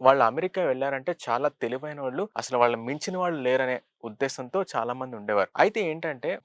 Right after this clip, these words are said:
చాలా మంది ఇప్పుడు మనం చూసుకుంటే యుఎస్ లో ఎక్కువగా ప్రతి స్టేట్ లో కూడా చాలా వరకు మన తెలుగు వారి సంఖ్య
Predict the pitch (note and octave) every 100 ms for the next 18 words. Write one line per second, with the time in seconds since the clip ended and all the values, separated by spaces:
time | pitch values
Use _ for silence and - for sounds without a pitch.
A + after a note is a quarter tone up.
0 | - C#3 F#3 F#3+ E3 D#3 C#3 C3 B2 A#2+
1 | C3 - C3+ A#2 A#2+ D3 - _ _ -
2 | B2+ D3 C#3+ - B2 G3 - C#3+ - B3
3 | G#3 - - D#3 E3 - A3 C#3+ - D3
4 | C#3+ D#3+ D#3 C3+ B2+ C3+ - A2+ B2 B2
5 | B2 - B2 A2+ A#2+ A#2 - B2+ D3+ D#3+
6 | D#3 C3+ B2+ A#2